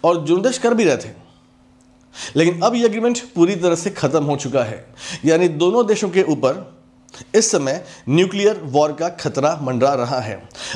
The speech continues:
अब चूंकि रशिया ने अपने साइड से बंद किया है, तो संभावना ये हो सकती है कि अगर पहला हमला हुआ तो रशिया के साइड से हो सकता है। हालांकि मैं फिर से बोल रहा हूँ, ये एक अतिशयोक्ति है, एक बड़ी बात है,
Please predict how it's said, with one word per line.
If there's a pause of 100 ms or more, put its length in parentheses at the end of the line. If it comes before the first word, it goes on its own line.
अब
चूंकि
रशिया
ने
अपने
साइड
से
बंद
किया
है, (720)
तो
संभावना
ये
हो
सकती
है
कि
अगर
पहला
हमला
हुआ (380)
तो
रशिया
के
साइड
से
हो
सकता
है। (280)
हालांकि
मैं
फिर
से
बोल
रहा
हूँ, (320)
ये
एक
अतिशयोक्ति
है,
एक
बड़ी
बात
है,